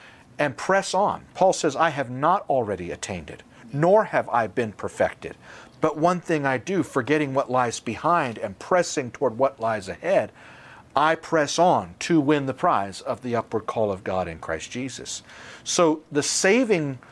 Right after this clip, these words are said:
the, the saving faith that, that credits Christ's righteousness to us is a, is a faith of increasingly becoming and pressing forward. So we're always, as long as we're pressing toward the impartation of his righteousness,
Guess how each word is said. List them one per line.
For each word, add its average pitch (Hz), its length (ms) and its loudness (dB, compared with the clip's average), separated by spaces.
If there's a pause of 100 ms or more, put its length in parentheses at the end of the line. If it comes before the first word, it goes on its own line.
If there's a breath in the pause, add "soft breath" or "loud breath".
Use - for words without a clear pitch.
(680 loud breath)
the, 156 180 2
the 143 160 -2
saving 202 460 2
faith - 720 -2 (240)
that, 131 260 0 (300)
that 131 240 0 (240)
credits 170 460 0 (300)
Christ's - 380 -2
righteousness 131 640 -2
to 107 140 -6
us 90 280 -8 (480 loud breath)
is 143 220 4
a, 127 280 2
is 131 160 -2
a 123 60 2
faith 185 440 2
of 139 160 2
increasingly 160 1000 0
becoming 147 720 -2
and 110 180 -10
pressing 151 640 -2
forward. 135 540 0 (500 loud breath)
So - 160 0
we're 147 200 4
always, 214 600 4 (220)
as 131 180 2
long 202 260 6
as 202 140 -2
we're 190 260 6 (260)
pressing 190 600 2
toward 156 340 4
the 139 180 0
impartation 190 1080 2
of 113 140 -2
his 107 160 -4
righteousness, 113 720 -2